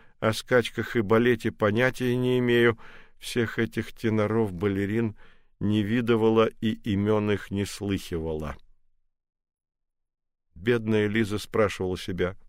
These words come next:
«Ну, довольно. Видела петербуржцев, слышала светские разговоры». Но было ещё и интернатское окружение. Там жили обычные девушки из обычных провинциальных семей.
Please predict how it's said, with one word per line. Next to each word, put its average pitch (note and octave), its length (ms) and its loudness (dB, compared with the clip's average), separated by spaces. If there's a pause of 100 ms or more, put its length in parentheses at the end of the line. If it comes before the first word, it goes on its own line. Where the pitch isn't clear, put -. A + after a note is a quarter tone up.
(300)
«Ну, A#2 240 -4 (120)
довольно. A#2 560 -2 (500)
Видела A#2 480 2
петербуржцев, F#2+ 1080 -6 (360)
слышала B2 600 0
светские G2+ 640 -2
разговоры». F#2+ 760 0 (1400)
Но E3+ 320 2 (300)
было C#3+ 320 0
ещё C3 480 2 (140)
и A2+ 260 -2
интернатское G#2 1120 -2
окружение. F#2 760 -2
Там C#3 280 2
жили C3 240 2
обычные A#2 640 4
девушки B2+ 440 -2
из F#2+ 140 -4
обычных A2+ 540 -2
провинциальных G2 720 -2
семей. E2 480 -4